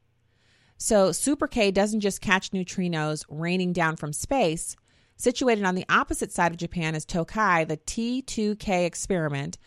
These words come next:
which fires a neutrino beam two hundred and ninety-five kilometers through the earth to be picked up in Super K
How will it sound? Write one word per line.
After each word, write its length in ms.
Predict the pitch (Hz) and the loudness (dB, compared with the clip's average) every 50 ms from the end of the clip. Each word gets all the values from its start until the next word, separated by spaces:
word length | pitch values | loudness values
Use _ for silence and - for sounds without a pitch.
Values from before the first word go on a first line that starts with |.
| _ _ _ | _ _ _
which 180 | - 190 - - | -6 -6 -4 2
fires 360 | - - 185 196 220 233 220 | 4 6 8 8 6 4 2
a 80 | 226 202 | 0 0
neutrino 520 | 196 190 180 - - 208 202 214 226 240 | 0 -2 -4 -4 -4 -2 -2 0 0 -2
beam 380 | 202 185 175 170 165 165 165 170 | -2 -2 -2 -2 -2 -2 -4 -6
two 180 | - - 208 | -6 -4 -2
hundred 240 | 220 233 247 254 226 | -2 -2 -2 -2 -2
and 100 | 226 208 | -2 0
ninety-five 600 | 202 190 190 202 208 220 208 - 202 190 190 185 | 2 2 2 0 0 -2 -2 0 2 2 2 0
kilometers 580 | - - 185 175 170 170 165 170 165 170 170 - | -2 -4 -2 0 2 2 0 0 -2 -2 -4 -4
through 160 | - 175 180 | -2 -2 -2
the 140 | 190 - - | -2 -2 0
earth 220 | 156 156 156 - - | 0 0 0 -2 -4
to 80 | 160 156 | -6 -4
be 100 | 175 165 | -4 -2
picked 300 | - - 208 208 - 196 | -2 -2 -2 0 2 2
up 180 | 175 175 - 175 | 2 2 2 -2
in 60 | 160 | -6
Super 320 | - - 190 190 - 202 | -4 -2 -2 0 0 -2
K 340 | 185 - 185 151 151 151 | -2 0 0 2 2 0